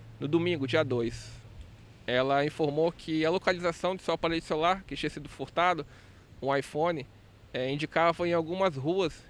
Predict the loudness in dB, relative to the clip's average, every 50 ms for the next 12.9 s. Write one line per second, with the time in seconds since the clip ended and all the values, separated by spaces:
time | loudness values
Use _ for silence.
0 | -14 -8 -6 -4 -2 0 0 0 0 0 0 -2 -2 -2 -2 -2 0 2 2 2
1 | 2 0 0 0 2 0 0 0 2 4 4 4 4 2 2 0 0 0 0 0
2 | 0 2 2 2 0 -2 -6 -10 -16 -20 -8 -4 -4 -2 2 4 4 4 4 4
3 | 0 -2 -2 -2 -2 -2 -4 -8 -12 -14 -18 -20 -20 -20 -20 -20 -20 -20 -20 -20
4 | -20 -16 -8 -4 0 2 2 2 4 6 6 6 6 4 2 0 0 2 2 2
5 | 0 -4 -4 -4 -4 -4 -2 -2 -2 0 -2 -2 -2 -4 -4 -4 -2 0 0 0
6 | 0 0 -4 -6 -8 -10 -10 -10 -10 -8 -6 -6 -4 0 0 0 0 0 -6 -12
7 | -6 -2 -2 -2 -2 -4 -4 -2 -2 -2 0 -2 -2 -4 -4 -8 -14 -18 -18 -18
8 | -20 -20 -20 -20 -14 -6 -4 -4 -2 0 0 0 4 4 4 4 4 4 2 0
9 | 0 0 2 2 4 4 4 4 2 2 2 0 2 4 4 4 4 4 2 2
10 | 2 2 0 -2 0 2 4 4 4 4 2 2 2 0 0 -2 -4 0 4 4
11 | 4 4 4 0 -2 -2 -2 0 0 0 0 -2 -2 -2 0 0 0 0 0 0
12 | 0 0 -2 -2 -2 -4 -4 -2 -2 -2 2 2 4 4 4 4 2